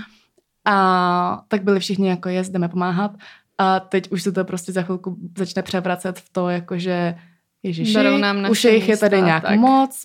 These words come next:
Speaker 1: přesně, už nám jako tady berou, ty vole, nevím, sociální dávky,
Speaker 2: Hmm.
Speaker 1: blá, blá, blá, blá, blá.“
Speaker 2: To je, podle mě, tradiční český kon-,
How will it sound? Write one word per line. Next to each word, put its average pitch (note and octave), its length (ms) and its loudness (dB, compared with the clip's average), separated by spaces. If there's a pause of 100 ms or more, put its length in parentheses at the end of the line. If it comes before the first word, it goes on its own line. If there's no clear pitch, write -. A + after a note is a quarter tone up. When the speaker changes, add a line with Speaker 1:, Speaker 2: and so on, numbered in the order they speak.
Speaker 1:
přesně, A#3 380 0
už G#3+ 140 -2
nám G3 140 2
jako F#3+ 200 -2
tady F#3 220 0
berou, F3 420 2
ty F3 140 0
vole, E3+ 280 0
nevím, E3 220 0
sociální E3 540 -4
dávky, A#3+ 600 2
Speaker 2:
Hmm. B3 80 0 (420)
Speaker 1:
blá, F3+ 220 2
blá, E3 180 2
blá, D#3+ 180 -2
blá, - 180 -6
blá.“ - 220 -10 (240)
Speaker 2:
To B3 60 -2
je, A#3+ 100 2 (300)
podle A#3 180 4
mě, C#4 160 4
tradiční A#3 640 2
český A3+ 680 -4
kon-, G#3 320 -2